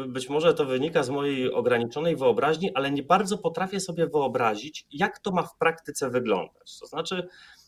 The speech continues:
e, no, wiemy, że te wybory będą się odbywać przy okazji wyborów samorządowych. No i w wyborach samorządowych kandydaci, którzy startują, przedstawiają swoje programy czy swoje wizje. Jeden mówi: „Ja wybuduję przedszkole i żłobek”, a drugi mówi:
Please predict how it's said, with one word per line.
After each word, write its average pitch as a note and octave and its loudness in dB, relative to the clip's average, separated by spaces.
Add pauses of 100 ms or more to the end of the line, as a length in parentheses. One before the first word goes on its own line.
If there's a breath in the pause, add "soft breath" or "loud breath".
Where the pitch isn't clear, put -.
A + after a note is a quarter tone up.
(140)
e, B2+ 6
no, D#3 4
wiemy, G#3+ 6
że F3 0
te G3 2
wybory F3+ 2
będą D#3 4
się D3+ 4
odbywać D#3 0
przy - -4
okazji C#3 0
wyborów B2 4
samorządowych. G#2+ -4
No G#3 -10
i G#3+ -6
w F#3+ -6
wyborach F#3 0
samorządowych C#3+ -2 (520 soft breath)
kandydaci, C3 0
którzy B2 -6
startują, C#3 2
przedstawiają A#2+ 2
swoje A2 0
programy D3 2
czy - -6
swoje G2 0
wizje. B2 0
Jeden A2+ 2
mówi: A2+ -4
„Ja A2 2
wybuduję G#2 -6
przedszkole G2+ -2
i G#2 -2
żłobek”, C#3+ 4
a G#2 -2
drugi A#2 -6
mówi: A#2 -6